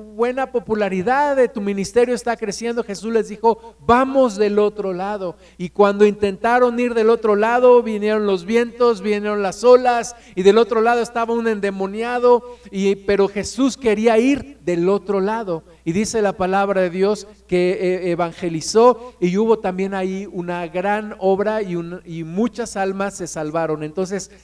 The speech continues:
siempre hay que ir por más. Primera de Corintios quince, cincuenta y ocho. Así que, hermanos míos, estad firmes y constantes, creciendo en la obra del Señor siempre, sabiendo que vuestro trabajo en el Señor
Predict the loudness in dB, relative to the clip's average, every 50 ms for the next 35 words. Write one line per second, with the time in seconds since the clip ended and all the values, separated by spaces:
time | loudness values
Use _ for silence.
0 | _ _ -12 -10 -10 -6 0 2 2 2 2 0 0 4 4 6 6 6 4 2
1 | 0 0 0 0 2 2 2 0 -2 -4 -8 -14 -20 _ _ _ _ -4 -2 -2
2 | -2 -2 -4 -4 -6 -6 -6 -10 -10 -8 -6 -6 -2 0 2 2 2 2 2 0
3 | 0 0 0 -2 -2 -4 -4 -4 -4 -6 -6 -6 -6 -8 -10 -10 -10 -6 -4 -4
4 | -4 -2 0 -2 2 4 4 4 4 2 -2 -2 -2 -4 -20 -12 -6 -6 -6 -4
5 | -4 -2 2 2 2 2 0 0 0 -2 -4 -2 0 2 2 2 2 0 -4 -16
6 | -20 -20 _ _ 0 0 0 0 2 0 0 0 -2 2 4 4 4 4 4 2
7 | 2 2 2 -2 -6 -2 0 0 0 0 -2 -6 -4 0 0 2 2 0 -2 -6
8 | -6 -6 -6 -6 -6 -4 0 0 0 0 -2 -4 2 2 2 2 4 2 2 4
9 | 4 6 6 8 8 8 8 6 6 4 4 6 4 4 4 0 -4 -6 -4 -2
10 | 0 2 4 4 4 2 0 -10 -20 -20 _ -20 -18 -16 -16 -16 -10 -4 4 6
11 | 6 6 6 4 0 -4 -4 -4 -4 -4 -4 -6 -10 -20 _ _ _ _ -20 -14
12 | -6 -2 -2 0 2 4 4 4 6 6 4 4 4 2 0 2 2 0 0 0
13 | -2 -4 -4 -2 -2 -2 0 2 2 0 0 0 0 0 0 -2 -6 -6 -8 -6
14 | -2 0 2 2 2 0 -4 -8 -16 -20